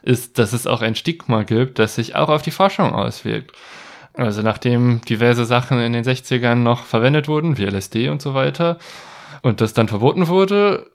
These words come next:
wurde dann auch quasi fünfzig Jahre lang nichts beforscht. Oder was heißt beforscht? In dem Moment, wo ein Forscher beschlossen hat, er macht jetzt Forschung zu Drogen, ist ja die Frage, wo kommen denn jetzt die Forschungsgelder her?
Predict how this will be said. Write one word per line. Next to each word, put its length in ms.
wurde 320
dann 160
auch 160
quasi 260
fünfzig 440
Jahre 260
lang 160
nichts 220
beforscht. 580
Oder 500
was 140
heißt 240
beforscht? 640
In 80
dem 140
Moment, 340
wo 60
ein 80
Forscher 680
beschlossen 420
hat, 240
er 80
macht 240
jetzt 120
Forschung 300
zu 140
Drogen, 480
ist 80
ja 60
die 80
Frage, 260
wo 80
kommen 240
denn 80
jetzt 100
die 60
Forschungsgelder 800
her? 340